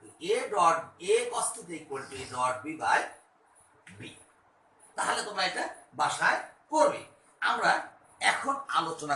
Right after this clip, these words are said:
করব কোণ নির্ণয়, কোণ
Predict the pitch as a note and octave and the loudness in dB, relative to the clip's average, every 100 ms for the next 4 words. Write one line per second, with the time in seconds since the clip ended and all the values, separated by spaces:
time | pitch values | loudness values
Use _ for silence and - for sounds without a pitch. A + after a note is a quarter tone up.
0 | C3+ B2 A2 B2 - - _ - - _ | -4 -8 -4 -4 -4 -14 _ -20 -20 _
1 | _ _ - - - - _ _ _ _ | _ _ -10 -10 -20 -20 _ _ _ _
2 | _ _ - - C#4+ C4 G#3 D3+ G#2+ F2+ | _ _ -20 6 10 10 8 -2 -8 -12
3 | - - _ _ _ _ _ _ _ C4+ | -12 -16 _ _ _ _ _ _ _ 4